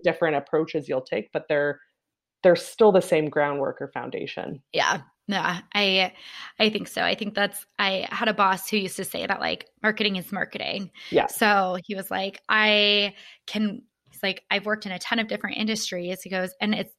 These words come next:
Speaker 2: at the end of the day, it's all kind of the same activities."
Speaker 1: Yeah.
Speaker 2: You know, like, your, your foundation, your best practices don't necessarily change. You just sort of have to, like, learn that industry and, like,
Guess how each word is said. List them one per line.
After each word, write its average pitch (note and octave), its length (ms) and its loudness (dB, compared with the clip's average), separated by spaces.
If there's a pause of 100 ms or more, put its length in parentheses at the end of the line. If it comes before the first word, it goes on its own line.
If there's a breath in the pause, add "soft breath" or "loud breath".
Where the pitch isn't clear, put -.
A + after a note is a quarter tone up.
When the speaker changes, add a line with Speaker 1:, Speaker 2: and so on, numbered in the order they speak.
(140)
Speaker 2:
at G3+ 60 -2
the G3 80 0
end F#3 100 2
of F#3 60 -2
the F#3 60 -4
day, F#3 180 -2
it's F#3 180 -6
all F#3+ 440 0 (380)
kind G3 260 -4
of G#3+ 140 -2
the A3 120 0
same F#3+ 840 0
activities." C4 1040 -2 (200 loud breath)
Speaker 1:
Yeah. G3+ 200 6
Speaker 2:
You C4+ 100 4
know, C#4+ 400 4
like, G#3+ 240 2
your, G3 560 2
your G#3 160 -2
foundation, G3 840 -2
your F#3+ 140 -4
best - 300 -6
practices G3 540 -4
don't G3 160 -6
necessarily G3 460 -4
change. G#3 420 -4
You G#3 80 -2
just G3 220 -6
sort G3 140 -6
of G3 80 -10
have - 180 -6
to, - 100 -12 (340)
like, F#2+ 440 -2 (840 soft breath)
learn G#3 400 2
that F#3 220 -2
industry G3 880 0
and, G3 460 0
like, C2+ 440 -6